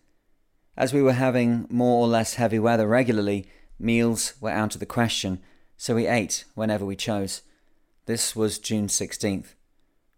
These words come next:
We sailed along until about eight o'clock in the evening, when we hove to under our drogue and took cat naps through the night, at all times realizing our danger on account of the thick fog. Yet, the night passed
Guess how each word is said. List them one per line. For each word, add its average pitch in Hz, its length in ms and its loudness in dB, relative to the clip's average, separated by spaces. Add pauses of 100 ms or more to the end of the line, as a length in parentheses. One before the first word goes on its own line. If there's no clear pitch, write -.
We - 80 -8
sailed 131 320 2
along 117 380 4
until 110 260 0
about 104 380 -2
eight 117 160 -2
o'clock 107 400 -4
in 101 80 -4
the 101 80 -2
evening, 101 480 0 (400)
when 92 100 -8
we 95 100 -4
hove 117 340 0
to 107 340 0
under 104 240 0
our 101 140 4
drogue 98 420 2 (320)
and - 120 -10
took - 180 -6
cat 113 260 -4
naps 92 360 -4
through 101 120 -2
the 98 80 0
night, 101 380 -2 (400)
at - 120 -8
all 113 220 0
times 113 500 0
realizing 104 640 2
our 98 140 0
danger 107 520 0 (260)
on 98 100 -4
account 110 420 -2
of 90 80 -4
the 92 80 -2
thick - 300 -2
fog. 107 340 0 (580)
Yet, 104 360 -2 (520)
the 85 80 -8
night 104 300 -2
passed 104 480 -6